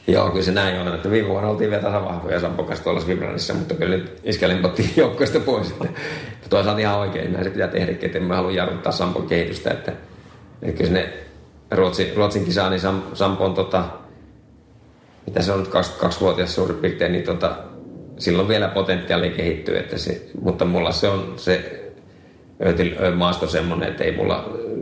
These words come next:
ö, ala-, alamäki on edessä, että se on niin vaikeeta, vaikeeta juosta tuommoisessa lohikossa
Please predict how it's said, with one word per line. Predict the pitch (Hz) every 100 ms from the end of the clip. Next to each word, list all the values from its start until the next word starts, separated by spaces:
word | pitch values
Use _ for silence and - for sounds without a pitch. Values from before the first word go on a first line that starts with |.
| - - -
ö, | - - - -
ala-, | 92 82
alamäki | 107 98 101 110
on | 107 107
edessä, | 95 87 - 98
että | 87
se | 98
on | 104
niin | 101
vaikeeta, | 101 87 92 87 - - -
vaikeeta | 104 92 82 85
juosta | 90 -
tuommoisessa | - 87 87 92
lohikossa | 87 85 -